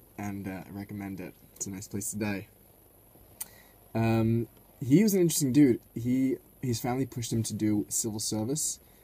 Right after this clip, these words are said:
and he went to Ceylon,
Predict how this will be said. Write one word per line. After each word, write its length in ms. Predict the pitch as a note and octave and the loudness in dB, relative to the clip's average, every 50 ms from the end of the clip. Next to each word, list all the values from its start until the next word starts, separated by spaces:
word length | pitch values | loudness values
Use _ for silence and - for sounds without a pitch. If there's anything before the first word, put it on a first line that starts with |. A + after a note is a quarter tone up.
| - - - | -20 -12 -8
and 120 | G#2+ G2+ | -6 -4
he 120 | G2+ A2 G#2 | -2 0 0
went 240 | A2 A2 F2+ - - - - | 0 -2 -4 -2 0 0 0
to 360 | - G#2+ G#2 G#2 G#2 G#2 G#2 G#2+ - - - - - - _ - - | 2 2 2 2 0 0 -2 -4 -8 -18 -20 -20 -20 -20 _ -20 -14
Ceylon, 800 | - - - - - A2+ G#2+ A2 A2 G#2+ A2 A#2+ C3+ D3+ E3 D#3 | -8 -6 -4 0 2 2 2 2 2 2 0 0 0 0 -2 -4